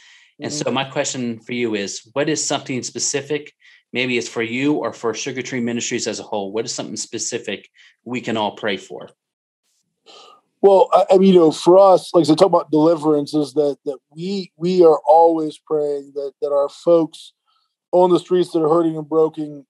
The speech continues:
Speaker 2: just, just open their hearts to, to Jesus. I mean, uh, you know, the idea is always pray that, that, that, that dead stuff,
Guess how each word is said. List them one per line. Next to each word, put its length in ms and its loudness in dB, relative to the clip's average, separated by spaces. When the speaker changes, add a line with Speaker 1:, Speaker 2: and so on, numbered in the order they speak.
Speaker 2:
just, 300 -2
just 240 -6
open 720 0
their 180 -2
hearts 420 -2
to, 420 -6
to 220 0
Jesus. 460 -4
I 40 -6
mean, 140 -2
uh, 120 -2
you 100 4
know, 100 8
the 60 6
idea 160 2
is 80 -6
always 260 2
pray 280 0
that, 140 -6
that, 280 0
that, 180 -4
that 260 -8
dead 240 -2
stuff, 520 -4